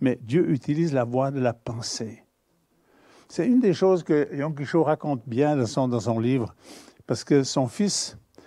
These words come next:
qui avait, je crois, seulement sept ans, un jour était vers son papa et lui a dit, « Papa,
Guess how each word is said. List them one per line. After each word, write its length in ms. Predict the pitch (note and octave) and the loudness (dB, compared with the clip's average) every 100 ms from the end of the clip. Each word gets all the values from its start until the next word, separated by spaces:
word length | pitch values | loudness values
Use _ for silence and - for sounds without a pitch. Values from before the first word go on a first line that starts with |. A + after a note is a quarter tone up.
| - _ | -20 _
qui 140 | D3+ | 2
avait, 180 | D3 C#3+ | 4 4
je 120 | B2+ | 2
crois, 240 | B2+ D3+ C3+ | 2 2 2
seulement 280 | D3+ C3+ C3+ | 2 2 2
sept 320 | - F3+ C3+ | 0 -2 0
ans, 160 | C#3 - _ _ _ _ _ _ _ | 0 0 _ _ _ _ _ _ _
un 140 | D3 C#3 | -4 0
jour 200 | D3+ D#3 | 2 2
était 200 | C3+ D3+ | 2 2
vers 160 | C#3+ | 2
son 140 | D3 B2+ | 2 4
papa 340 | B2+ C3 D3+ | 4 4 2
et 40 | D3+ | 2
lui 100 | C3+ | 2
a 60 | |
dit, « 100 | C3+ | 2
Papa, 440 | C#3 B2 C#3+ D3+ | 0 0 4 2